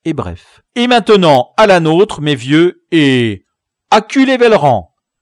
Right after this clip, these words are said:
À la tienne! À la nôtre! Vive nous! Vive les Longevernes! On choqua les pommes, on brandit les coupes,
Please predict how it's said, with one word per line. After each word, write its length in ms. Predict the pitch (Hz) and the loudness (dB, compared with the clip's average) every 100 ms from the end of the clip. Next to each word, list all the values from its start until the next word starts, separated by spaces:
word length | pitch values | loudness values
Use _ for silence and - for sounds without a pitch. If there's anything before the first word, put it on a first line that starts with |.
| _ _ _ | _ _ _
À 100 | - | 0
la 140 | 262 302 | 4 2
tienne! 920 | 302 311 294 233 170 139 120 98 92 _ _ | 2 4 4 4 -2 -4 -4 -6 -12 _ _
À 100 | 190 | 0
la 120 | 262 330 | 4 4
nôtre! 760 | 339 320 208 - - 110 87 _ _ _ - | 4 4 2 -2 -8 -10 -10 _ _ _ -10
Vive 580 | 110 330 339 330 185 | 2 4 6 4 2
nous! 800 | 143 143 294 339 294 147 98 - _ _ | -4 -2 2 4 4 0 -8 -20 _ _
Vive 600 | 107 107 269 311 311 277 | -14 0 2 6 4 4
les 260 | 202 185 190 | 2 4 2
Longevernes! 1300 | 180 220 339 294 269 294 285 185 151 123 120 104 92 _ _ _ _ _ _ _ _ - | 2 2 2 2 2 4 4 4 -2 -4 -4 -4 -10 _ _ _ _ _ _ _ _ -16
On 140 | 101 | -14
choqua 400 | 87 - 214 - | -10 -4 -4 -4
les 140 | 104 90 | -10 -12
pommes, 360 | - 104 190 - _ | -10 -10 -10 -12 _
on 120 | 104 95 | -18 -16
brandit 460 | - 90 147 202 | -18 -12 -10 -8
les 140 | 143 92 | -10 -12
coupes, 360 | - 180 _ | -16 -20 _